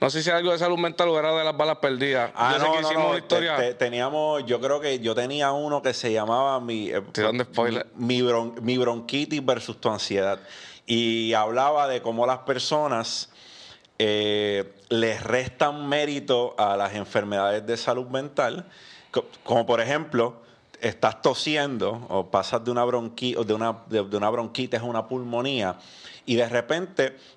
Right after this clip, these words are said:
Speaker 2: eso despierta en las personas decirte, "Ah, no, tienes que ir a, tienes que ir a chequearte porque estás malo, tienes bronquitis o tienes pulmonía". Y pues eso la gente lo ve bien,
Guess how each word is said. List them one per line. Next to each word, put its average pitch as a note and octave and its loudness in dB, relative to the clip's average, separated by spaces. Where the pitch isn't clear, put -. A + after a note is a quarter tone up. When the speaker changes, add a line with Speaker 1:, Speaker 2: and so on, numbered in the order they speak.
Speaker 2:
eso A#2 2
despierta D3 0
en D3+ 0
las D3 0
personas D3 -2
decirte, A#2+ -2
"Ah, G#2 0
no, A2+ -2
tienes F#2 -6
que - -6
ir G2 2
a, G#2+ 0
tienes F2+ -6
que - -6
ir F#2 0
a F#2+ -2
chequearte G2+ -2
porque E2 -8
estás - -8
malo, F#2+ -2
tienes E2 -8
bronquitis F#2+ -4
o E2+ -4
tienes E2 -10
pulmonía". F#2+ -6
Y A2+ -2
pues G#2 0
eso C3+ 0
la C3+ 2
gente D#3+ -2
lo G#2+ 2
ve B2+ 2
bien, G2 -4